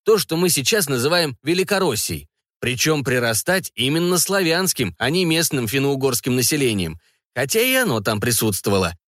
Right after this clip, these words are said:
А в Киеве в это время было восемнадцать домов, татарские ямы и двести человек населения.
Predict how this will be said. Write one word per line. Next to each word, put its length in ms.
А 100
в 120
Киеве 380
в 60
это 180
время 340
было 240
восемнадцать 560
домов, 380
татарские 580
ямы 320
и 40
двести 340
человек 320
населения. 640